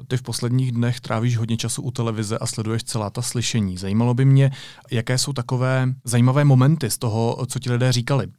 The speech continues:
co slyšeli, co viděli ohledně toho Donalda Trumpa.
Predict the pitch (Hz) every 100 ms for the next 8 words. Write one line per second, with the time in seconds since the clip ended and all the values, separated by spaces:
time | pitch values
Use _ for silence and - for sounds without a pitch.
0 | - 131 - 127 - 151 123 - 127 113
1 | 113 135 131 - _ 117 107 107 101 107
2 | 104 92 95 92 92 87 90